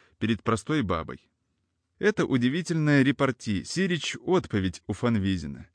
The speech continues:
И нет ничего у него метче, гуманнее и нечаяннее. И сколько у нас до сих пор таких оранжерейных прогрессистов из самых передовых наших деятелей,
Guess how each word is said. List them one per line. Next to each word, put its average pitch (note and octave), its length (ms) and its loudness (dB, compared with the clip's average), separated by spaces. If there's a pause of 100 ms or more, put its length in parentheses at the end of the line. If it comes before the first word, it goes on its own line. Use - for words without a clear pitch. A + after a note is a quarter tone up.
(640)
И G#2 120 0
нет B2+ 280 0
ничего C3 500 0
у D3+ 60 0
него D3 260 2
метче, B2 520 -2
гуманнее G#2+ 840 2 (360)
и C#3+ 260 -2
нечаяннее. G2+ 1000 0 (580)
И A2 60 0
сколько C#3+ 340 -2
у G#2+ 80 2
нас A2+ 220 2
до G#2+ 160 -2
сих - 240 -8
пор C#3+ 180 0
таких G#2+ 420 -2 (380)
оранжерейных G#2+ 840 2
прогрессистов G2+ 1040 -2 (100)
из A2+ 180 -2
самых E3 400 0
передовых B2 600 2
наших A#2+ 360 0
деятелей, G#2+ 560 -2